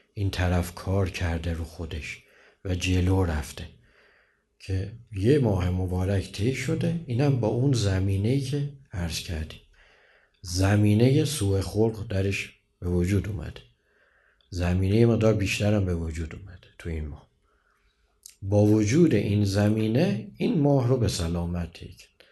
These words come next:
خب این فرد معلومه که بهشتی، دیگه هیچ مسئلهٔ دیگه هم احتیاج نداره. این حسن خلق رو طی بکنه، خدا ردش می‌کنه از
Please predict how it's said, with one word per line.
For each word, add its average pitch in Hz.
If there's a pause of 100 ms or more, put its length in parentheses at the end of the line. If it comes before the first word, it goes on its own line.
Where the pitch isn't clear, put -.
(180)
خب 101 (100)
این 120
فرد 117
معلومه 90
که -
بهشتی، - (800)
دیگه 98
هیچ 113 (180)
مسئلهٔ 90
دیگه 98
هم 113 (680)
احتیاج 90
نداره. 87
این 127
حسن 98
خلق 95
رو 90 (720)
طی 95
بکنه، 107
خدا 104 (640)
ردش 107
می‌کنه 92
از 78